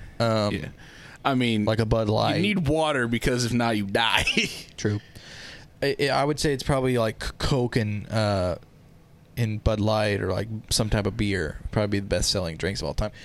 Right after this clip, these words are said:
Speaker 1: I'm just not in on Coke. Like, I, I don't like it as much. Now, I like a Coke Zero because that's just because I like Diet Pop, like, sweeteners,
Speaker 2: I love
Speaker 1: artificial
Speaker 2: Coke
Speaker 1: sweeteners.
Speaker 2: Zero. Coke Zero's
Speaker 1: I
Speaker 2: amazing.
Speaker 1: like Coke Zero.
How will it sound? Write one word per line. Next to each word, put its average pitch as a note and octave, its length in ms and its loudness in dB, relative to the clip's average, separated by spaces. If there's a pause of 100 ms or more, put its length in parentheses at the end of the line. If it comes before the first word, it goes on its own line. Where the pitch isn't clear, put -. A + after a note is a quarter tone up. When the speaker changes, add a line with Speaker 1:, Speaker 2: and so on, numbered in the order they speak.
(140)
Speaker 1:
I'm F#3 100 0
just C4+ 180 0
not D#3 240 2
in E3+ 160 2
on D#3+ 160 0
Coke. - 460 -2 (500)
Like, B2 380 0 (220)
I, B2 160 2
I B2+ 100 2
don't D#3+ 220 0
like D#3+ 220 2
it F3 80 2
as E3 140 -2
much. F3 280 0 (240)
Now, C#3 300 0 (140)
I C#3 120 2
like D3 320 0
a C4 40 0
Coke G3+ 400 -2
Zero B2+ 720 -2 (720)
because C3 260 -2
that's C3 200 -2
just C#3 120 -4
because C3+ 220 0
I A2+ 100 4
like G#2 380 0
Diet G#2+ 280 0
Pop, - 440 0
like, G2+ 180 -2 (1000)
sweeteners, B2+ 720 0
Speaker 2:
I A#2+ 60 2
love A#2+ 140 2
Speaker 1:
artificial A#2+ 200 2
Speaker 2:
Coke A2 80 2
Speaker 1:
sweeteners. G#2+ 360 2
Speaker 2:
Zero. F#2+ 200 0
Coke A#2+ 180 -2
Zero's F2+ 240 0
Speaker 1:
I B2+ 100 4
Speaker 2:
amazing. C3+ 100 0
Speaker 1:
like D3 240 0
Coke F3 240 0
Zero. D#3+ 440 0